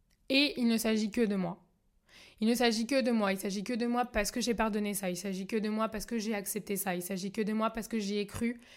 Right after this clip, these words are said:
parce que j'ai fait confiance. Et, euh,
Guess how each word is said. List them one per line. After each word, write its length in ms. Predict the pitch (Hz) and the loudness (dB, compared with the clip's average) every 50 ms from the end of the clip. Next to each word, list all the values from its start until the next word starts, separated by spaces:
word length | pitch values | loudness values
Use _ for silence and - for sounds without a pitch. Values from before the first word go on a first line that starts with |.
| - - _ - | -20 -18 _ -6
parce 180 | - 196 - | -4 -4 -2
que 80 | - 220 | -2 -2
j'ai 120 | 190 196 190 | 0 -2 0
fait 160 | 196 240 247 | 0 0 0
confiance. 580 | 247 277 262 233 - 226 214 220 - - - - - - - - - - - _ _ _ _ _ _ _ _ _ - | 0 0 -2 -2 -2 -4 -4 -4 -6 -8 -10 -12 -16 -20 -20 -20 -20 -20 -20 _ _ _ _ _ _ _ _ _ 0
Et, 220 | 233 226 220 214 | 2 2 4 4
euh, 320 | 202 196 190 190 190 190 | 4 4 2 2 2 0